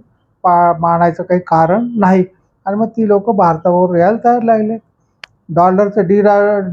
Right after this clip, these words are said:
डिडॉलरायझेशन व्हायला लागले. आपण आपलं भारतीय रुपयाचं बा-, जगामध्ये स-, म्हणजे जी ताकद आहे ती वाढायला लागलेली आहे. हे खूप मोठे फायदे या शांघाय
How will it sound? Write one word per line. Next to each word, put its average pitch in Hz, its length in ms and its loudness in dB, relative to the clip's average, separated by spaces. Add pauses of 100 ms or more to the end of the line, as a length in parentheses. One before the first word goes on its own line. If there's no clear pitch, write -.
डिडॉलरायझेशन 202 880 0
व्हायला 185 260 2
लागले. 190 340 0 (200)
आपण 180 300 -2
आपलं 175 280 0
भारतीय 165 420 0
रुपयाचं 180 720 0 (540)
बा-, 160 320 2
जगामध्ये 170 680 0
स-, - 160 -18 (320)
म्हणजे 165 460 0
जी 165 200 -2 (140)
ताकद 185 340 0
आहे 180 80 0
ती 196 140 -6 (480)
वाढायला 160 500 0
लागलेली 160 520 -2
आहे. 143 300 -4 (360)
हे 214 120 -6
खूप 269 280 -4
मोठे 262 260 2 (420)
फायदे 190 340 2
या 233 160 2
शांघाय 190 480 2